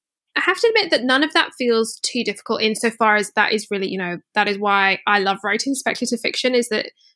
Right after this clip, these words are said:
one of the more difficult things was actually cutting it down 'cause there is so much to tell. The, the first draft I did was essentially a world building draft. So every perspective only kind of stuck around once. So there was about forty perspectives in the first draft. And then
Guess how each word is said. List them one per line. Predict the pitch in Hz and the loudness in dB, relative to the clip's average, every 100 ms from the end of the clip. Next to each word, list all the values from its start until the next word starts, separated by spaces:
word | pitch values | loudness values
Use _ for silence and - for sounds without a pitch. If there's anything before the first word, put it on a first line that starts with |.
| _ | _
one | 233 294 | 2 2
of | 311 | 4
the | |
more | 277 | 4
difficult | 240 269 233 | 2 0 0
things | 214 185 | 0 -2
was | 202 - | -6 -4
actually | 185 - 208 - | -4 -2 -4 -4
cutting | - 214 202 | -8 -6 -6
it | 185 - | -6 -6
down | 175 180 220 269 | -4 -2 0 -2
'cause | - 262 | -2 0
there | 277 233 | 2 2
is | 214 | 2
so | - - - 220 226 | 0 0 0 2 2
much | 214 - - | 2 -2 -4
to | - | -6
tell. | - 185 190 226 269 269 _ - | -4 0 0 0 0 -4 _ -8
The, | 226 214 208 - _ | 0 2 2 -2 _
the | 233 | -4
first | 226 - 254 240 | 0 4 4 4
draft | 262 247 240 | 2 2 2
I | |
did | 208 190 196 - _ | 0 0 -2 -6 _
was | 220 | -6
essentially | 220 - 277 - 214 196 - | -2 0 0 0 0 -2 -4
a | 208 | -6
world | 196 202 202 | 0 0 0
building | 202 185 185 | -4 -8 -6
draft. | 180 196 | -6 -4
So | - 196 - | -4 -2 0
every | 226 247 240 233 - | 0 0 0 -2 -6
perspective | 254 - 226 - 214 | -4 0 0 0 -2
only | 202 202 185 185 190 - | -2 -2 -4 -4 -4 -6
kind | 202 | -6
of | 185 | -2
stuck | - 214 - | -2 -2 0
around | 196 190 | -2 0
once. | 185 208 - | -2 0 0
So | 214 | 0
there | 190 | 0
was | |
about | 190 156 | 0 -2
forty | - 254 247 233 | 2 2 2 -2
perspectives | - 208 - 214 185 | -2 -2 -2 -6 -8
in | |
the | 180 | -6
first | 196 - | -4 -4
draft. | 202 190 - - | -2 -2 -2 -6
And | 202 | -2
then | 190 185 | 0 0